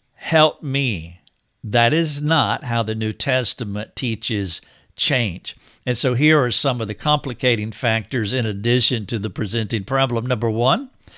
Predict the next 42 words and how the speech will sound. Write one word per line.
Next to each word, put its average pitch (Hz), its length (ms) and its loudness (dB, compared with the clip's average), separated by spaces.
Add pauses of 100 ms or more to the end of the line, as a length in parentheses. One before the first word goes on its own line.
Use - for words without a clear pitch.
(460)
one 185 200 2
spouse 135 400 2
does 123 260 2
not 123 200 0
want 120 240 -2
to 127 80 -2
work 110 220 -2
on 117 140 0
their 123 160 0
marriage. 131 720 0 (440)
Well, 120 140 0
that 143 140 2
would 123 100 -2
be 104 140 0
a 95 40 0
huge 101 520 -2
burden 101 400 0
for 101 120 -6
the 101 100 -4
biblical 101 420 -4
counselor. 117 480 -2
Number 147 160 2
two, 151 220 2 (340)
their 139 100 4
problems 190 480 2
have 151 120 2
gone 135 220 4
on 131 140 2
for 117 160 -4
so 156 280 2
long 123 560 2
that 131 140 -2
the 120 80 -6
spouses 127 720 0
become 120 380 -4
bitter, 110 340 2
angry, 120 440 -2
unforgiving, 113 800 -4
and 110 280 -4
hopeless. 156 920 -4
Number 107 280 -4
three, 107 440 -4